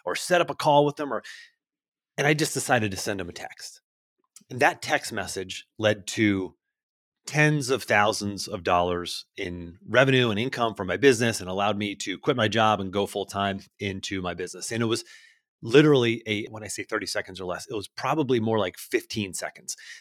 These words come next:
But that catalyst, that small text message, set off a, a snowball of activity that happened. He responded to the text, and then we ended up jumping on a call. And it wasn't until months later when this actually turned into business, but that text message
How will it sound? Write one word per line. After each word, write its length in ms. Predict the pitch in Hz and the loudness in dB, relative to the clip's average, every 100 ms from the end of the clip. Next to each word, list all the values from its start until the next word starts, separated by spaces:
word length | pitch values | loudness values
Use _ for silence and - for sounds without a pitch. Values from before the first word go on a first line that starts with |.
| - | -8
But 160 | 120 | -2
that 280 | - 151 - | 2 2 0
catalyst, 600 | - - 175 113 78 - 127 | -6 -4 -2 -2 -2 -4 -6
that 180 | 127 | -6
small 520 | - - 131 143 165 - | -8 -8 -2 2 2 -2
text 340 | - 180 - | -8 -8 -8
message, 460 | 113 92 - 92 - - - - _ | -6 -6 -6 -8 -10 -18 -20 -20 _
set 320 | - - 151 - | -10 -2 -2 -2
off 260 | 117 117 - | -2 -2 -2
a, 200 | 117 110 | -4 -4
a 80 | 113 | -4
snowball 920 | - - 131 127 143 117 107 104 98 - | -6 -8 -2 4 4 6 6 4 2 -8
of 120 | 101 | -4
activity 720 | 92 - - 165 95 87 80 _ | -4 -4 0 0 0 -8 -12 _
that 100 | 98 | -10
happened. 320 | - 156 - | -8 -8 -10
He 100 | 92 | -16
responded 580 | 95 85 - 143 147 135 | -14 -12 0 2 2 0
to 60 | 123 | -2
the 100 | 120 | -4
text, 400 | 147 131 - - | 0 0 0 -8
and 80 | 98 | -10
then 80 | |
we 100 | 87 | -6
ended 200 | 90 87 | -6 -6
up 100 | 90 | -6
jumping 300 | - 90 87 | -8 -12 -12
on 80 | 80 | -16
a 40 | - | -10
call. 440 | - 165 147 131 - - - - | 4 6 6 4 -4 -20 -18 -4
And 220 | 107 104 | 0 0
it 140 | 113 | 0
wasn't 300 | 107 143 156 | 2 2 4
until 320 | 135 - 113 107 | 2 2 0 0
months 360 | 113 120 113 | 2 0 2
later 240 | 131 160 120 | 2 4 4
when 180 | 104 | 0
this 140 | 104 98 | -2 -4
actually 300 | 98 - 98 | -6 -6 -10
turned 260 | - 107 | -6 -4
into 520 | 101 95 - 98 90 - _ 101 | -4 -6 -6 -4 -4 -8 _ 4
business, 520 | 160 - 87 76 - - - - - | 4 4 -6 -8 -10 -14 -20 -16 2
but 260 | 117 113 _ _ _ _ | 2 2 _ _ _ _
that 220 | - 95 - | -4 -4 0
text 260 | 156 - | -2 -2
message 400 | 104 90 92 - | -10 -8 -10 -12